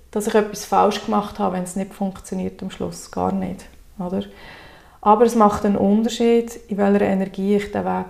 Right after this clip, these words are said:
gehe. Und ich habe immer gesagt, wenn Therapie nicht wirkt oder ich einen Rückfall habe, das könnte ja auch noch passieren, das ist ja noch nicht so lange her, oder?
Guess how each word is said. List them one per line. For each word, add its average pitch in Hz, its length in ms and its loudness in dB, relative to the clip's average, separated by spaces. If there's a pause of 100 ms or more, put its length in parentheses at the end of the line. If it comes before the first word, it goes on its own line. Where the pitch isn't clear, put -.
gehe. 190 440 -2 (460)
Und 196 140 -4
ich 208 80 -2
habe 214 120 2
immer 226 180 2
gesagt, 214 520 -2 (1120)
wenn 208 280 0
Therapie 226 840 2 (140)
nicht 220 260 4
wirkt 185 600 0 (500)
oder 196 340 2 (240)
ich 202 120 -6
einen 202 160 2
Rückfall 254 460 2
habe, 196 240 0
das - 200 -8
könnte 190 400 -6
ja 185 120 2
auch 202 40 4
noch 226 180 0
passieren, 180 720 -6
das - 80 -20
ist 196 60 -10
ja 190 80 -4
noch 185 120 -2
nicht 202 140 -2
so 208 120 -2
lange 208 320 2
her, 175 300 0 (400)
oder? 180 220 -8